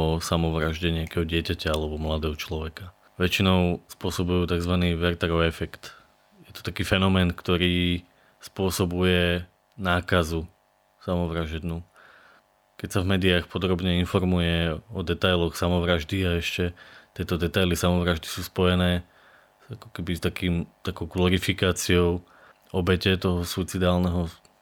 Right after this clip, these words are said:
činu, tak, o, to spôsobuje, že sa ľudia k nim pripájajú alebo chcú byť rovnako uznaní ako, ako obete samovraždy. Málo sa v našej spoločnosti hovorí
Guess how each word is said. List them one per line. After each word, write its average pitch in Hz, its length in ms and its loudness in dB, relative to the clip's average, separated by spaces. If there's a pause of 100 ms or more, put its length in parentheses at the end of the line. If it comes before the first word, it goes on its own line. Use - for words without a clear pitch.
(220)
činu, 95 400 0 (800)
tak, 90 320 -6
o, 90 260 2
to 90 140 -4
spôsobuje, 87 1040 0 (480)
že 90 560 0
sa - 180 0
ľudia 87 400 0
k 92 140 -2
nim 85 140 0 (1000)
pripájajú 87 600 2
alebo 87 480 0 (420)
chcú - 220 -2
byť 87 160 0
rovnako 87 480 2
uznaní 85 480 2
ako, 80 400 -4 (560)
ako 87 320 -4
obete 80 260 -4
samovraždy. 76 800 -4 (580)
Málo 95 320 2
sa 92 320 2
v 95 80 2
našej 92 240 4
spoločnosti 92 640 0
hovorí 87 640 4